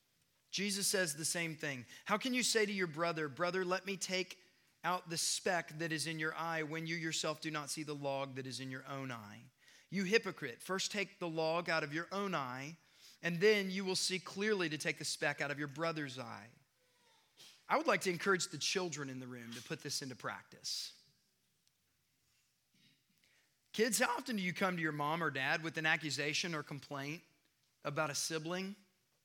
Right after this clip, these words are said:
Even if it's a legitimate charge.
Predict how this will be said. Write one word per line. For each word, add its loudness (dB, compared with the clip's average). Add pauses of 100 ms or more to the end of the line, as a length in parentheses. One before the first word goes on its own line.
(1400)
Even 4
if 4
it's 4
a 2
legitimate 4
charge. -2